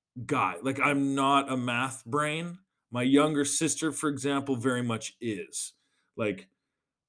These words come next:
is very good with problem solving. Like, I'm the street smart guy, you know? I'm more, for lack of a better way to put it, like, I'm sales.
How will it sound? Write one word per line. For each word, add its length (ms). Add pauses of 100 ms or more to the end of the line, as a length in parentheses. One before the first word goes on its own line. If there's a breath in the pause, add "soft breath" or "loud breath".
(240)
is 200
very 440
good 580 (140)
with 540 (800)
problem 460
solving. 400
Like, 160
I'm 200
the 80
street 360
smart 360
guy, 280 (240)
you 100
know? 240
I'm 360
more, 360
for 160
lack 220
of 60
a 60
better 140
way 80
to 60
put 180
it, 80
like, 260
I'm 220
sales. 600